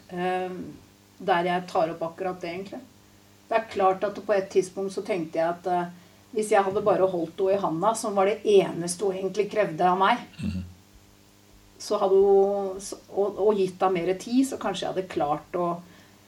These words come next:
Speaker 1: å, eh, å redde et menneske, liksom.
Speaker 2: Mhm.
Speaker 1: Det kan godt hende jeg hadde klart det.
Speaker 2: Men hvis du hadde reddet henne over den krisen, den
Speaker 1: Ja.
Speaker 2: siste krisen,
Speaker 1: Mhm.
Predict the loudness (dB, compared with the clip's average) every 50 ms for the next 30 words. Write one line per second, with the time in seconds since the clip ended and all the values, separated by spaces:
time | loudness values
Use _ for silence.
0 | _ _ _ _ _ -4 0 2 4 4 4 4 4 2 0 0 -2 -2 -2 -2
1 | -4 -6 -8 -10 -14 -14 -10 -8 -4 -4 -2 0 2 4 4 2 2 -2 -10 -12
2 | -10 -6 -4 -4 -2 -2 -4 -4 -6 -6 -8 -8 -8 -6 -6 -2 -2 -2 -2 -4
3 | -4 -4 -4 -2 -4 -6 -8 -14 -20 -18 -8 -4 -2 -2 -2 -2 0 2 2 4
4 | 4 2 2 -2 -4 -4 -2 0 0 0 2 2 2 0 0 0 0 0 0 2
5 | 6 8 8 10 10 10 10 10 10 10 10 6 2 2 0 0 2 6 6 8
6 | 8 8 8 6 6 4 4 2 0 -2 -2 0 0 -2 -2 -2 -2 -2 -2 -2
7 | -4 -6 -8 -4 0 4 4 6 6 4 4 2 0 0 0 0 0 0 -2 -4
8 | -6 -6 -8 -8 -8 -6 -6 -4 -2 -2 -2 -4